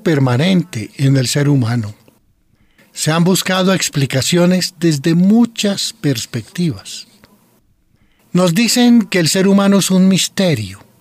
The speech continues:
como si fuera inútil pretender entenderlo. Pero eso no calma la urgencia que el ser humano siente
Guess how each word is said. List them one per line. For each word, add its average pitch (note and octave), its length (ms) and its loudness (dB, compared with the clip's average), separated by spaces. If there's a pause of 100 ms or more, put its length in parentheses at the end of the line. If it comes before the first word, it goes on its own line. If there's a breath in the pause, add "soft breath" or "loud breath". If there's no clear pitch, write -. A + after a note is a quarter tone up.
(960)
como D3 200 0
si C#3+ 140 -2
fuera D#3 320 0
inútil F3 640 0 (400 loud breath)
pretender C3 560 -2
entenderlo. C3 840 -4 (1080)
Pero A#2 320 -2
eso G#3 360 0 (360)
no D3 180 2
calma F3+ 460 0
la D#3+ 100 2
urgencia F3 800 0
que C#3+ 160 -4
el A#2+ 80 -4
ser C#3+ 260 -2
humano D#3 320 0
siente C#3+ 500 -2